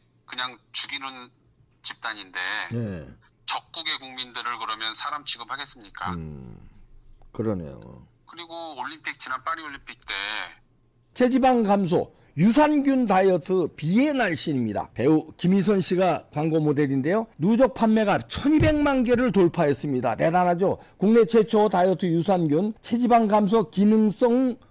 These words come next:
Speaker 2: 원료입니다. 하루에 두 캡슐 먹으면 장 건강 확실하고 다이어트 성공합니다. 이봉규 티비 특가 판매합니다. 전화하십시오.
Speaker 1: 거기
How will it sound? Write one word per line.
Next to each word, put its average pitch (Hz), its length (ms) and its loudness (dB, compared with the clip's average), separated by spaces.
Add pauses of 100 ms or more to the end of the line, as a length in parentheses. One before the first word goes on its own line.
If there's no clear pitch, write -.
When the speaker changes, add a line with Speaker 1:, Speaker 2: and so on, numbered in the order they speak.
(160)
Speaker 2:
원료입니다. 160 960 4
하루에 233 440 2
두 226 260 -2
캡슐 240 440 0
먹으면 208 480 0
장 220 360 2
건강 254 380 6
확실하고 196 540 -2
다이어트 220 460 2
성공합니다. 151 840 0 (320)
이봉규 185 400 2
티비 190 300 -2
특가 - 380 -2
판매합니다. 127 760 -4
전화하십시오. 226 880 2 (960)
Speaker 1:
거기 123 200 -10